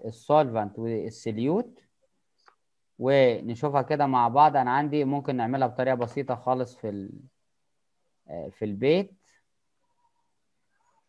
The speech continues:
آه، لو إحنا مثلًا على سبيل المثال عندنا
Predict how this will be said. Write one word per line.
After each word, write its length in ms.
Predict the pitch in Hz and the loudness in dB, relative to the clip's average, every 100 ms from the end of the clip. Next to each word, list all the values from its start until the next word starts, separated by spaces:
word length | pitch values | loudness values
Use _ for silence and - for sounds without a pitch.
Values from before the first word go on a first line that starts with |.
| - | -14
آه، 220 | 104 107 | -10 -6
لو 200 | 110 123 | 0 2
إحنا 280 | 151 151 139 | 2 2 -2
مثلًا 500 | 139 147 135 123 90 | 0 0 0 -2 -4
على 240 | 110 113 | -2 -2
سبيل 340 | 113 117 131 135 | -2 -2 -2 0
المثال 440 | 123 117 117 131 | -2 -2 4 6
عندنا 580 | 120 110 110 120 104 | 6 6 4 2 2